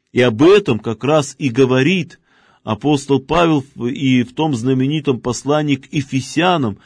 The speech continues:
потому что он говорит, что муж есть образ Христа, и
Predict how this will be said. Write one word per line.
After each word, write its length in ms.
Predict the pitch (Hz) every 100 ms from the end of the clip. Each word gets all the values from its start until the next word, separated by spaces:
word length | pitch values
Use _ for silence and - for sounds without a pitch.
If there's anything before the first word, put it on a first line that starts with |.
| _ _
потому 280 | - 127 135
что 180 | 127 131
он 140 | 120
говорит, 340 | 110 117 147 156
что 340 | - 135 123 _ _
муж 460 | 117 139 170 - 110
есть 560 | 101 147 156 - - _ _ -
образ 520 | 156 165 135 147 139
Христа, 720 | - 135 135 - - 170 113 - _ _ -
и 340 | 117 120